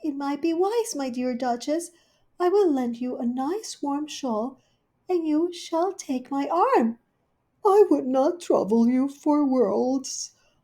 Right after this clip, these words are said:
I feel wonderfully better. One pill of Doctor Maggery.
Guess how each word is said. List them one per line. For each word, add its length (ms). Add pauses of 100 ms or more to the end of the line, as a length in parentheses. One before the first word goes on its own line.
(160)
I 220
feel 640
wonderfully 680
better. 640 (520)
One 360
pill 540 (120)
of 240
Doctor 480
Maggery. 720